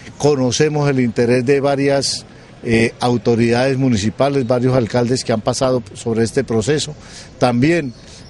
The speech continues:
de algunos congresistas que han venido apoyando este proceso. Y lo que queremos es que sobre las personas que tienen la decisión nos digan definitivamente cuál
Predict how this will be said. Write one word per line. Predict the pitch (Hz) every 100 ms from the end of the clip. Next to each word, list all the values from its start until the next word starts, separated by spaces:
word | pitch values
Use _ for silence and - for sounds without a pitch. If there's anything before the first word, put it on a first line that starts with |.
| -
de | 113 123
algunos | 117 120 143 104
congresistas | 147 123 120 123 135 147 135
que | 123
han | 117
venido | 135 139
apoyando | 135 123 117 127 127 135
este | - 135
proceso. | 120 117 143 110 - - - -
Y | 180
lo | 180
que | 185
queremos | 165 160 151 143
es | 147 139
que | 151 127
sobre | 131 120 113
las | 117 -
personas | 120 107 147 160
que | - 127
tienen | 135 139 151
la | 147 143
decisión | 151 131 131 151 147 - - -
nos | 117 120
digan | 127 135 143 185 - - - - - -
definitivamente | 98 120 127 120 110 143 143 147 123 143 - - -
cuál | 143 170 170